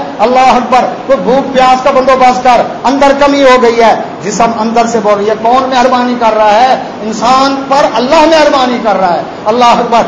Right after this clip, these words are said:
بھوک لگتی ہے تو یہ کھاتا ہے، بھوک نہ لگتی اس کو موت آ جاتی ہے۔ اللہ اکبر۔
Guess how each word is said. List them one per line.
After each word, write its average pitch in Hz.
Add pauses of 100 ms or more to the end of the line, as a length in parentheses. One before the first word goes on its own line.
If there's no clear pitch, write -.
(160)
بھوک 240
لگتی 277
ہے 311
تو 294
یہ 262
کھاتا 226
ہے، 208 (200)
بھوک 220
نہ 240
لگتی 294
اس 285
کو 285
موت 214
آ 185
جاتی 175
ہے۔ - (280)
اللہ 208
اکبر۔ 180